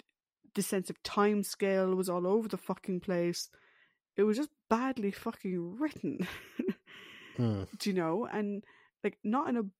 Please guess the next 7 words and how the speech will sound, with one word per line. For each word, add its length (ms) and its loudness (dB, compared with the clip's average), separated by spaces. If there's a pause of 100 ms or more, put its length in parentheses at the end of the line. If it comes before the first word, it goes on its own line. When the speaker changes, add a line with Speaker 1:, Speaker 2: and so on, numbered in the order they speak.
Speaker 1:
Bob 300 4
and 240 2
Dave 520 2
badly 380 0
written 400 -4
where, 240 -2
like, 180 -6